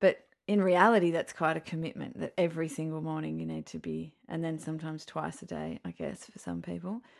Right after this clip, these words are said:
Um, you need to be there, you need to milk your cow. You can't just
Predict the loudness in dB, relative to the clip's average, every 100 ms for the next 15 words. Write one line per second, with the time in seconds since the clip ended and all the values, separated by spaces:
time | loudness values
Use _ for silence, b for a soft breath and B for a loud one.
0 | b b b -4 0 2 0 -4 -6 -4
1 | -2 -2 -2 0 2 2 2 0 -2 -6
2 | -6 -4 -2 -2 -4 -8 -6 -4 -4 -6
3 | -10 -10 -8 -6 -8 -10 -14 -14 -20